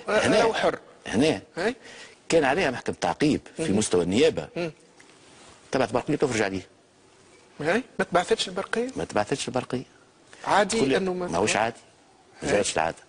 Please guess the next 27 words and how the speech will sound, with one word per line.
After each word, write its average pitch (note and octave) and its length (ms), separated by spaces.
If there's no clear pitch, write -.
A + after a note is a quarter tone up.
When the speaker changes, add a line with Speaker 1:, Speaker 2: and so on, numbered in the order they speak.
Speaker 2:
في - 80
النقد - 340
الكلي D#3 380
Speaker 1:
مم. G3 140
Speaker 2:
يتسيب. - 240
Speaker 1:
مم. E3 140
Speaker 2:
يرجع A#2 200
الوك-، G2+ 360
الوضعية G#2 300
لما G#2 140
كانت G#2 180
عليك G#2+ 200
قبل F#2+ 160
القرار G2+ 220
منقوض، G2 360
Speaker 1:
مم. E3 80
Speaker 2:
الوضعية A#2 280
اللي G#2+ 100
كان G#2 180
قبل E3 200
كان F3 220
بحال D3+ 220
صراح، A#2 360
يرجع B2+ 180
Speaker 1:
مم. G#2+ 60
Speaker 2:
بحال G#2+ 160
صراح. F2 280